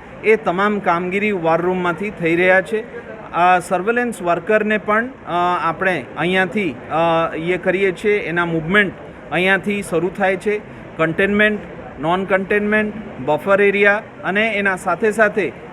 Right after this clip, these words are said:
કોઈ પણ વિસ્તારમાં અચાનક અગર કેસ આવે તો ઇમિડિયેટલી એ વિસ્તારને કોમ્બિંગ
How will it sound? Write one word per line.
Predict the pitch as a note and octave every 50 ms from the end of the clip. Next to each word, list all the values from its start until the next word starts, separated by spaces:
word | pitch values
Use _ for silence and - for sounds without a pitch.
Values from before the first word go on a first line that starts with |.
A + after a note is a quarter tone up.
| - -
કોઈ | E3+ F#3+
પણ | G3+ - A#3 A#3+ A#3
વિસ્તારમાં | G#3+ F#3+ E3 - G3 G3+ G3 G3+ G3+ G#3 G3+ F#3
અચાનક | F3 E3+ - G#3 G#3 A3 B3 A#3+ G#3
અગર | A3 G3 G3+ G3 F#3+
કેસ | F#3+ G3+ F#3+ G3 F#3 -
આવે | G3 F3+ F#3 G3 G3+
તો | F#3+ - G#3 G3+ -
ઇમિડિયેટલી | D#3+ E3 F3 G3 G#3 G3 G#3 G#3 F#3+ E3+ F#3+ G3+ G#3 G#3 F#3 -
એ | F#3
વિસ્તારને | F#3 E3 E3 - - G3 G3 F#3+ G3+ G#3+ G#3
કોમ્બિંગ | G#3 F#3+ F3+ F3+ F#3+ G#3+ B3 A#3+ A3 E3